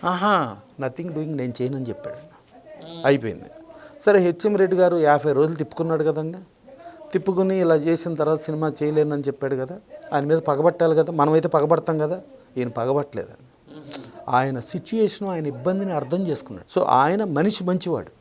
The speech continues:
Speaker 2: చరిత్ర కలిగినవాడు, ఇంత గొప్పోడు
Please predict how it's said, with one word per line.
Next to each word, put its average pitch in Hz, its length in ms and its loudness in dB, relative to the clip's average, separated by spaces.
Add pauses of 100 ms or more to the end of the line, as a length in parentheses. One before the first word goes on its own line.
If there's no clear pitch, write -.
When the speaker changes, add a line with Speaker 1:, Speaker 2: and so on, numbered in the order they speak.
(1120)
Speaker 2:
చరిత్ర 202 240 4
కలిగినవాడు, 151 480 0 (520)
ఇంత 160 200 2
గొప్పోడు 151 500 0